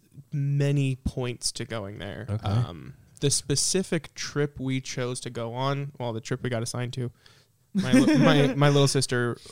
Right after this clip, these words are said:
Speaker 1: like, organized everything. She didn't wanna go on the, it's called, quote, the extreme trip,
Speaker 2: Mm-hmm.
Speaker 1: um, which was just a hiking trip. We went
Speaker 2: Okay.
Speaker 1: on, on a whole bunch of hikes. That was, like,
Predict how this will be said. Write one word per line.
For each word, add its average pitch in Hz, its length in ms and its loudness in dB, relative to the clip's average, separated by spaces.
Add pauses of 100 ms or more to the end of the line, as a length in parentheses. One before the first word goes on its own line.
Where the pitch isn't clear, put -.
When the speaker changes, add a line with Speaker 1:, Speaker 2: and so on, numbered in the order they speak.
Speaker 1:
like, - 260 -6
organized 123 460 -2
everything. 120 320 -6
She - 140 -8
didn't 131 220 -6
wanna 117 200 -4
go 113 340 -2
on 113 220 -8
the, 107 280 -6 (580)
it's - 120 -16
called, 123 420 -2
quote, - 340 -4
the 113 140 -4
extreme - 720 -2
trip, - 280 -10 (280)
Speaker 2:
Mm-hmm. 98 360 4
Speaker 1:
um, 107 320 -4
which 131 180 -2
was 131 140 2
just 120 220 -4
a 101 60 -6
hiking 98 320 -8
trip. - 220 -10 (220)
We 110 100 -6
went 110 120 4
Speaker 2:
Okay. 104 160 2
Speaker 1:
on, - 160 -6
on 117 140 -6
a 113 60 -4
whole 120 140 -8
bunch 117 200 -8
of 127 80 -12
hikes. - 520 -8
That 135 200 2
was, 127 200 -2
like, 113 360 -4